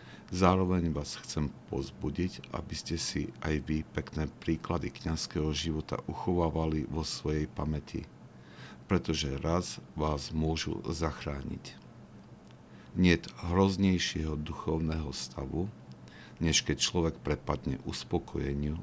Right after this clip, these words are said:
vo svojom duchovnom živote.“ Na toto odporúčanie starého profesora, aj keď sa ku mne dostalo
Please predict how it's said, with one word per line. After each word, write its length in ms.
vo 160
svojom 400
duchovnom 560
živote.“ 480
Na 160
toto 240
odporúčanie 720
starého 560
profesora, 800
aj 160
keď 160
sa 160
ku 160
mne 240
dostalo 560